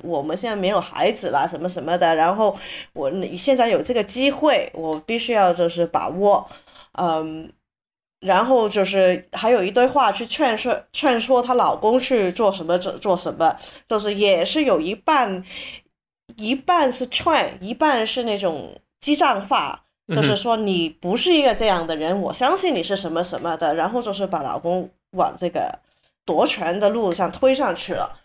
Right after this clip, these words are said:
Speaker 1: 然后另外就是从视觉上跟内容上都跟那个理查二世，Richard the Second很像的，因为那，那套就是莎士比亚应该是最著名的那种逼宫戏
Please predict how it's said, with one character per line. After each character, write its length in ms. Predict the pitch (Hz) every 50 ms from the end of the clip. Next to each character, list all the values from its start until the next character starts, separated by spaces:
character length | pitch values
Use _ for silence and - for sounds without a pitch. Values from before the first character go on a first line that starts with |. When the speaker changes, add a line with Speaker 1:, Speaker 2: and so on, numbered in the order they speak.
| _ - - _ -
Speaker 1:
然 220 | 214 220 247 311
后 680 | 370 415 381 349 320 302 277 247 220 202 185 - - _ _ _ _ _ _ _ _ _ _ _
另 400 | - 185 220 - - 370 370 349
外 200 | 339 320 285 262
就 200 | - - 277 269
是 580 | 269 - 262 247 226 214 208 196 190 143 - _ _ _ _ _ _ _ _ -
从 440 | - - - 247 220 220 233 262 302
视 320 | 302 - - 403 359 294 262
觉 200 | 240 214 196 226
上 200 | 247 294 294 285
跟 180 | 320 339 339
内 160 | 349 370 311
容 220 | 254 214 190 208 233
上 180 | 262 254 240
都 160 | 233 262 262 262
跟 300 | 262 277 277 277 269 262
那 100 | 240 202
个 540 | - 202 190 175 170 170 170 165 160 - - -
理 260 | 196 196 202 180 170
查 180 | - 175 170
二 320 | 185 233 - 320 294 214 190
世， 340 | - - - 220 180 - - _ _ -
Richard 260 | 226 269 262 - 320
the 100 | - 196
Second 440 | 185 185 - 247 254 254 - 170 139
很 200 | - - - -
像 260 | - - 240 196 160
的， 120 | 156 139 151
因 120 | 254 302
为 80 | 311 302
那， 280 | 302 330 311 247 240 - -
那 200 | 269 311 277 254
套 180 | 254 254 214 196
就 140 | 196 180
是 240 | 180 - - 185 175 - - - - - -
莎 180 | - 247 247
士 140 | 247 247 247
比 80 | 196 185
亚 160 | 185 190 185
应 40 | 190
该 80 | 196
是 120 | 196 202 202
最 200 | 208 247 220 190
著 160 | 185 202 185
名 220 | 175 165 156 160
的 100 | 165 160
那 120 | 156 165 156
种 120 | 156 131
逼 200 | - - 185 180
宫 180 | 175 175 180 180
戏 300 | 180 - 180 131 -